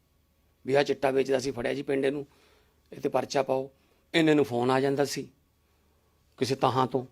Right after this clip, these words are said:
"ਕੋ-, ਆਪਣਾ ਹੀ ਬੰਦਾ ਛੱਡ ਦਿਓ," ਤਾਂ ਉਹ, ਉਹ ਛੱਡਣਾ ਪੈਂਦਾ ਸੀ।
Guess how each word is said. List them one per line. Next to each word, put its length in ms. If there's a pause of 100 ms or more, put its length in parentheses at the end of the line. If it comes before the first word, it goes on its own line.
(1040)
"ਕੋ-, 100
ਆਪਣਾ 220
ਹੀ 60
ਬੰਦਾ 280
ਛੱਡ 220
ਦਿਓ," 240 (1600)
ਤਾਂ 100
ਉਹ, 340
ਉਹ 160 (200)
ਛੱਡਣਾ 340
ਪੈਂਦਾ 300
ਸੀ। 220